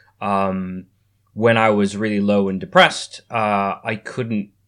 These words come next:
read. And part of that was the depression was compounded by, like, P H D graduate school guilt about, like, I, before I even got depressed, it was like, "Well, if I'm reading, I should read philosophy," which was my subject.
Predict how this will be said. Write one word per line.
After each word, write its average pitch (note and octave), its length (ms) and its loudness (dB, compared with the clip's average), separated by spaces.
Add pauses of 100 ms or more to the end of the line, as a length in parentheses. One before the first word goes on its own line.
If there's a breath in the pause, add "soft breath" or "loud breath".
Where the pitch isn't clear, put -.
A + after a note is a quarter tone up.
(140)
read. D3+ 440 -2
And G#2+ 140 -2
part B2 180 0
of A#2 60 -2
that G#2+ 180 0
was G#2 280 -6
the A2 100 -8
depression G#2 480 -6
was G2 220 -6
compounded G2+ 600 -6
by, F2+ 240 -2
like, E2+ 240 -10
P G2 200 -8
H - 180 -12
D F#2 320 -12 (280)
graduate G#2 400 -4
school A2 720 -6
guilt C#3 420 -4
about, G#2 480 -2 (420)
like, A2 160 -2
I, A#2 120 6 (500 soft breath)
before C3+ 320 8
I C3 40 10
even A#2+ 220 4
got A2+ 220 4
depressed, E3+ 400 2
it A2 40 0
was A2 140 -6
like, G#2+ 160 -4
"Well, A2+ 100 4
if G2+ 120 -6
I'm G#2 140 0
reading, G#2+ 260 0
I G#2 80 0
should G2 220 -8
read F#2+ 320 -6 (600)
philosophy," C#3 480 0
which G#2+ 180 -12
was G#2 140 -16
my G2+ 80 -4
subject. A#2 460 -2